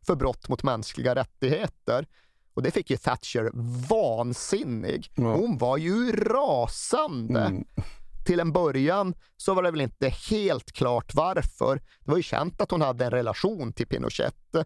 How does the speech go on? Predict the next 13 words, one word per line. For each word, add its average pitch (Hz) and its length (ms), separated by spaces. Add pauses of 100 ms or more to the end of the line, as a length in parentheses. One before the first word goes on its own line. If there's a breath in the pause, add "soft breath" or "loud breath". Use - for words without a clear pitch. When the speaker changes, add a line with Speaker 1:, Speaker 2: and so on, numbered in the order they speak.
(180 soft breath)
Speaker 1:
att - 160
hon 139 100
var 131 160
imponerad 143 1040
av 120 80
hur 131 100
han 131 100
hade 127 220 (160 soft breath)
stått - 500
upp - 260
mot 147 180
kommunismen 147 960
Speaker 2:
Ja. 120 240